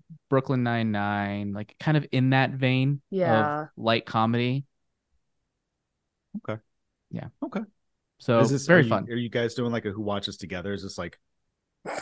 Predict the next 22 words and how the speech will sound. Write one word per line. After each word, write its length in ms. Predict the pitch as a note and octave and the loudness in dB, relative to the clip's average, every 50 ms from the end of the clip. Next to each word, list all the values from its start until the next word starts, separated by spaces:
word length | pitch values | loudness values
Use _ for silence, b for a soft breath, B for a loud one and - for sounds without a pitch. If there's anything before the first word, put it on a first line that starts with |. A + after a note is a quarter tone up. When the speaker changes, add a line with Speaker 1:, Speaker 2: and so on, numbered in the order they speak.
| - - | -12 -12
Speaker 3:
Who 80 | F2 F2 | -12 -12
Watches, 440 | E2 E2+ E2+ - E2 D#2+ D2+ - - | -12 -12 -12 -14 -14 -16 -16 -16 -18
like, 120 | D#2+ D#2+ - _ _ _ B B B B B _ | -18 -18 -18 _ _ _ B B B B B _
I 60 | - | 2
Speaker 2:
Do 80 | A2+ - | 6 8
Speaker 3:
don't 40 | C#3+ | 8
Speaker 2:
we 60 | C3 | 10
Speaker 1:
Who 60 | B2 | 10
Speaker 2:
watch 160 | A#2+ - - | 10 10 10
Speaker 1:
Watch 20 | - A#2+ | 8 8
I? 20 | B2 | 8
Speaker 2:
things 200 | A3+ - C#3+ - | 6 6 6 6
separately? 640 | - E3+ D#3 - F3 F3+ - - A3 A#3 B3+ B3 B B B B B _ _ _ _ _ - - - _ _ _ | 6 6 6 6 4 4 4 2 2 2 2 2 B B B B B _ _ _ _ _ -16 -16 -16 _ _ _
Speaker 3:
I 60 | - | -2
don't 80 | C3 B2+ | 0 4
Speaker 1:
Who 60 | C3 | 4
Watch 200 | B2+ B2 B2 - | 4 4 4 2
Speaker 3:
know, 60 | C#3 | 0
Speaker 1:
I? 140 | B2+ C3 C#3 | 0 0 -2
Speaker 3:
yeah. 120 | C3+ A2+ C3 C3 - _ _ _ _ _ _ _ _ _ _ _ _ _ _ _ _ _ _ - - | -4 -6 -12 -16 -18 _ _ _ _ _ _ _ _ _ _ _ _ _ _ _ _ _ _ 2 6
Speaker 1:
Uh, 320 | - D3+ D#3+ F3 E3+ D#3+ - | 8 10 10 10 10 8 8
I, 200 | - C3+ C#3+ | 6 4 4